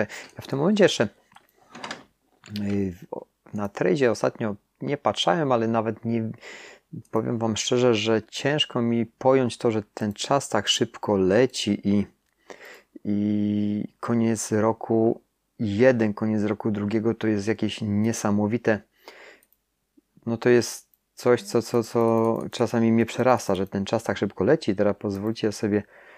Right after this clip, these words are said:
dzisiaj mamy dziewiętnasty dzień i sprzedaż wygenerujemy, bo ja w zeszłym roku, pamiętam, robiłem nawet taki film, jak sprzedaż wyglądała, ale nie wiem, czy na tym kanale,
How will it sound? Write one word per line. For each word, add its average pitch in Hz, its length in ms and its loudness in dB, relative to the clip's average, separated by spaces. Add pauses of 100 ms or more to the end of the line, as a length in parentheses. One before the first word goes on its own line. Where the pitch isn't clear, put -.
(460)
dzisiaj 104 280 -6
mamy 98 220 -2
dziewiętnasty 98 880 -2
dzień 107 280 0
i 98 60 0
sprzedaż 113 640 -2
wygenerujemy, 101 760 -2
bo 107 100 0
ja 101 120 2
w 95 40 -4
zeszłym 110 320 0
roku, 113 180 -2
pamiętam, 131 460 -2
robiłem 113 320 0
nawet 107 280 -2
taki - 280 -4
film, 180 340 -2
jak 156 220 -4
sprzedaż 165 460 -4
wyglądała, 127 480 0
ale 117 100 0
nie 117 60 -2
wiem, 120 100 -2
czy 113 120 -6
na 113 100 -4
tym 113 140 -8
kanale, 117 280 2